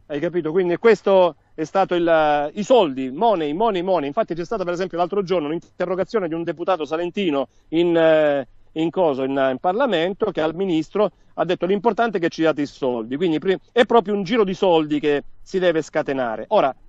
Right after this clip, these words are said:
se il paesaggio viene distrutto, immaginatevi, qua si parla di desertificazione, nel senso che non è che vengono abbattuti soltanto gli alberi di ulivo, devono essere abbattuti. C'è una pianta infetta?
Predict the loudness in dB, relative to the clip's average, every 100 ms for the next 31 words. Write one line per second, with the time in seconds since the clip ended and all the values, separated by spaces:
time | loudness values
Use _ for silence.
0 | _ 0 2 4 2 2 0 2 0 0
1 | -4 -6 -8 -8 -8 -6 -8 -4 0 0
2 | 2 4 4 2 -2 -2 -2 -2 -2 -2
3 | -4 -2 -2 0 -2 -4 -10 -12 -8 -4
4 | -4 0 2 2 -2 -4 0 0 0 0
5 | 2 0 -2 -20 -14 -2 4 4 6 2
6 | 2 2 2 2 2 2 -4 -4 -2 -2
7 | -2 -2 0 0 0 -2 -4 -6 -8 -12
8 | _ _ 2 4 6 6 6 4 4 2
9 | 0 -6 0 2 2 4 2 2 0 -8
10 | -6 -6 -4 -4 -4 -4 -6